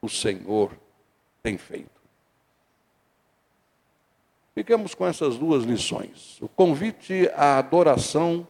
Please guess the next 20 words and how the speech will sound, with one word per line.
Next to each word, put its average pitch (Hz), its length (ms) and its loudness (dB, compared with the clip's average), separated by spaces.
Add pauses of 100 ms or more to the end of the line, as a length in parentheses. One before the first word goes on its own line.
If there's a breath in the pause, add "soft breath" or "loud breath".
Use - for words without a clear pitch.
(360)
centrada 160 1120 2
em 160 200 0
Deus 123 580 2 (800)
e 156 60 0
o 156 40 2
convite 170 720 -4
à 151 280 -2 (180)
contemplação - 1700 -4 (2250)
de 120 80 -10 (180)
tudo 190 540 -4
o 139 80 -4
que - 180 -8
Deus 139 440 -2
tem 120 200 -4
feito, 190 640 -4 (140)
que 123 220 -2
é 117 280 2 (640)
impressionante. 73 1400 -10 (960)
Vamos 110 260 -4
orar. 69 300 -8